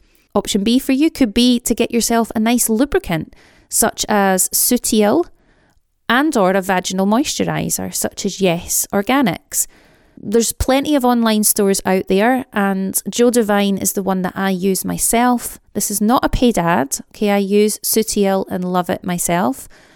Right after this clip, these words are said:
There are other brands available, but be aware that the majority of over-counter brands contain a lot of glycerin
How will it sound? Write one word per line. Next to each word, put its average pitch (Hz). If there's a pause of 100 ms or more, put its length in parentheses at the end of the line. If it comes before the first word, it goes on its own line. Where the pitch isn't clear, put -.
(200)
There 214
are 208
other 214
brands 202
available, 185 (500)
but - (140)
be 233
aware 220
that -
the 208
majority 220
of 202
over-counter 214
brands 190 (420)
contain 226
a 220
lot 214
of 196 (800)
glycerin 226